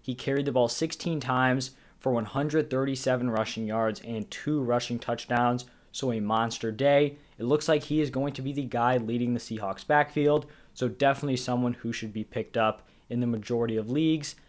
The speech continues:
Next player here is going to be Ramondre Stevenson, owned in forty-two point five percent of leagues. We actually saw Damian Harris leave in week fourteen with a hamstring injury. Not really sure how serious that is,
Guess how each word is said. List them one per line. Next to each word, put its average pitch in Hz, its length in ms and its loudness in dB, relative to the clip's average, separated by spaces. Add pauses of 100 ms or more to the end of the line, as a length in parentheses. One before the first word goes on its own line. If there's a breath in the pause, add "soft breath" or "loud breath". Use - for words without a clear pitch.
(180 soft breath)
Next 143 220 0
player 160 280 4
here 147 300 2
is 127 100 -4
going 123 240 -2
to - 80 -12
be 120 80 -4
Ramondre 110 640 -2
Stevenson, 156 720 -2 (380 soft breath)
owned 127 140 0
in 127 120 2
forty-two 123 720 0
point 107 340 -6
five 139 340 2
percent 139 260 -4
of 135 80 -2
leagues. 139 380 -2 (320 soft breath)
We 135 100 2
actually 156 200 2
saw 147 200 4
Damian 135 440 0
Harris 127 400 0
leave 135 500 -2 (260 soft breath)
in 131 160 -2
week 123 200 0
fourteen 147 500 2
with 123 140 -4
a 107 80 -2
hamstring 175 500 -4
injury. 165 400 0 (320 soft breath)
Not 151 220 4
really 160 160 4
sure 139 240 2
how 117 140 4
serious 131 420 -2
that 131 180 2
is, 135 300 0